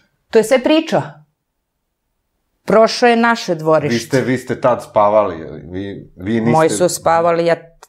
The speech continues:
Speaker 1: tad nisam bila tu,
Speaker 2: Vi
Speaker 1: ali
Speaker 2: nis-,
Speaker 1: vam
Speaker 2: niko
Speaker 1: sve
Speaker 2: nije
Speaker 1: kažem.
Speaker 2: čuo tu gužvu, ništa.
Speaker 1: Svi su čuli taj metež. Svi.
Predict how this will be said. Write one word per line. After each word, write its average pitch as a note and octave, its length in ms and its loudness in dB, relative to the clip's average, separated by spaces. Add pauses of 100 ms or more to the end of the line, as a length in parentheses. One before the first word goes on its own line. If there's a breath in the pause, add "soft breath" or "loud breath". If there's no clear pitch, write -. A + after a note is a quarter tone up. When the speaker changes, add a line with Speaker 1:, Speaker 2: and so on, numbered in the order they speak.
(140)
Speaker 1:
tad D#3 220 -2
nisam D3 360 -4
bila D3 320 0
tu, D3+ 260 0
Speaker 2:
Vi A#2 160 2
Speaker 1:
ali C#3+ 80 2
Speaker 2:
nis-, C#3 40 0
Speaker 1:
vam D3+ 140 -2
Speaker 2:
niko C#3 140 0
Speaker 1:
sve D3 140 2
Speaker 2:
nije C#3 120 -4
Speaker 1:
kažem. D#3 240 0
Speaker 2:
čuo A#2 100 -2
tu G#2 180 -10
gužvu, F2 600 -8
ništa. F2+ 340 -10
Speaker 1:
Svi D3 280 2
su F#3 180 0
čuli D3+ 320 0
taj B2+ 160 0
metež. A#2 360 -10 (800)
Svi. D3 840 -2